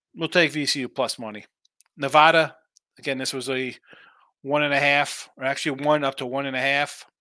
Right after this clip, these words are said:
We'll lay to one fifteen here. I didn't put the Colorado State game in. I don't wanna lay seventeen, but I would lean that way. And N B A, Oh, looky,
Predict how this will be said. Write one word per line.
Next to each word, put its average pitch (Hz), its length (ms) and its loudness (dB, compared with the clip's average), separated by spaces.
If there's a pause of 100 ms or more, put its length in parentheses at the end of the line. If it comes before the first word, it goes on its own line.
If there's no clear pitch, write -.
(760)
We'll 135 140 -6
lay 131 140 -2
to 120 80 -6
one 117 180 -10
fifteen 113 420 -14
here. 110 240 -14 (760)
I 175 80 0
didn't 214 140 6
put 196 80 4
the 185 60 2
Colorado 185 380 10
State 175 240 0
game 131 200 -2
in. 135 100 -4
I 143 80 0
don't 165 100 2
wanna 156 160 2
lay 143 120 0
seventeen, 151 580 -4
but 139 120 -2
I 131 80 -2
would 127 140 -6
lean 139 160 -8
that 113 160 -10
way. 113 200 -10 (1400)
And 170 180 2
N 196 140 6
B 190 160 4
A, 208 240 4 (760)
Oh, 226 300 4 (640)
looky, 233 500 -2